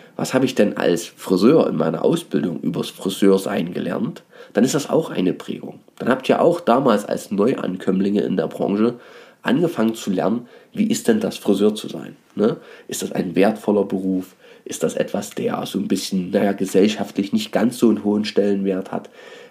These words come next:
Äh, wir alle kennen das, Friseure werden, werden immer teurer, ne? So, also da sind ganz viele Glaubenssätze, die sich herausbilden in unserer Prägung, in unseren jungen Friseurjahren.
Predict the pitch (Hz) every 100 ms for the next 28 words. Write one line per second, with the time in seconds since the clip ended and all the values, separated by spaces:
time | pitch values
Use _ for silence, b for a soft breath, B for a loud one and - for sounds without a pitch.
0 | B - 85 - B B - - 95 104
1 | 98 104 110 104 - - - 101 95 87
2 | 80 - 95 92 95 - 117 135 131 135
3 | 135 107 120 139 117 117 117 B B B
4 | - - - - _ _ - - - -
5 | - 135 123 175 185 143 95 90 143 139
6 | 104 - - 98 - - 95 104 104 -
7 | 98 98 107 B B - 107 113 113 104
8 | - - 110 123 120 - _ - 107 107
9 | 107 104 101 98 98 104 104 92 - 82